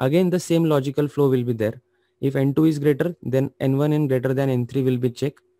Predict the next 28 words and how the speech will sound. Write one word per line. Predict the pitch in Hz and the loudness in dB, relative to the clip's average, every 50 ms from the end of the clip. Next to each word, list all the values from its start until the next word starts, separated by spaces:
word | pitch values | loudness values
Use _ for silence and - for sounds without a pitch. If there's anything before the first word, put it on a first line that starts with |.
| _ _ _ _ _ _ _ _ | _ _ _ _ _ _ _ _
So | - 147 - - | -4 -4 -4 0
all | 139 135 147 160 175 | 0 2 2 2 2
of | 175 - - | 0 0 -4
three | - 160 180 | -2 0 0
possible | 180 - 147 143 - - 156 156 165 165 | 2 2 0 -2 0 -2 0 0 0 0
combinations | - 151 135 135 139 143 147 147 143 - 175 170 - | 2 2 2 2 2 2 2 0 0 0 -2 -2 0
you | 156 151 151 | 2 2 2
have | 147 139 | 2 2
to | 160 139 | 0 0
take | - 147 135 135 | 0 0 0 0
into | 139 139 135 143 | -2 0 0 0
consideration, | 131 131 120 120 - 127 117 110 104 101 101 - - 156 - _ _ - | 0 0 -2 -2 -2 -2 -2 -2 -2 -2 -4 -6 -8 -8 -10 _ _ -6
and | 135 127 | -4 -4
according | 127 120 - 147 147 156 160 156 | -4 -2 -2 0 0 0 -2 -2
to | - 156 | -2 0
that | 147 160 156 | 0 0 0
you | 151 143 143 | 0 0 0
have | 143 135 | 0 0
to | 151 | 0
write | 147 135 135 131 127 | 0 0 0 0 0
down | 135 135 143 | 0 0 0
the | 151 151 | 0 -2
code | - - 135 107 - - - _ _ _ _ _ _ _ _ _ - | -2 0 0 0 0 -2 -6 _ _ _ _ _ _ _ _ _ -4
for | 139 147 | -2 0
if | 147 147 143 135 - | 0 0 0 0 -2
else | 135 123 120 - | -4 -4 -4 -8
statement, | - - - 104 92 - - - - - _ - | -12 -8 -8 -8 -8 -8 -12 -18 -18 -16 _ -6
right? | 131 160 165 - | -6 -6 -6 -6